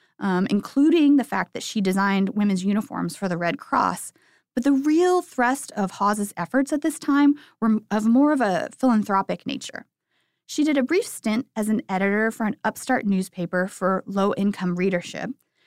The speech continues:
And when she did this, she realized that the privileges afforded to her up to this point in her life were really alienating her from truly understanding the problems of the working class, whom she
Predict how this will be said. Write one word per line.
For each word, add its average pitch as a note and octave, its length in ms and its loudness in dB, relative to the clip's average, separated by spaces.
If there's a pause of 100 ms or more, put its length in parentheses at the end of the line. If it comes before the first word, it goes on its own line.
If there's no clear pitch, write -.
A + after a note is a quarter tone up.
(280)
And A#3+ 240 2
when C#4+ 80 6
she C#4+ 120 0
did A#4 160 0
this, E4+ 280 -2
she - 180 -4
realized F4 400 0
that - 220 -2
the G#3+ 40 -12
privileges A3+ 600 0
afforded G#3+ 460 -2
to B3 80 -2
her B3 300 -2
up E3 180 -6
to - 120 -8
this G3+ 160 -4
point - 240 -4
in F#3 80 -4
her F#3+ 140 -2
life F#3+ 400 -4 (440)
were B3 80 2
really E4+ 300 2 (220)
alienating G#3+ 680 2
her F#3 200 -6
from F3+ 160 -4
truly D4+ 480 0
understanding G3 880 0 (260)
the G3+ 80 -8
problems G3+ 680 0
of G3+ 80 -4
the G3 80 -2
working G3 320 0
class, - 500 -6 (120)
whom A3 120 4
she A3 420 -2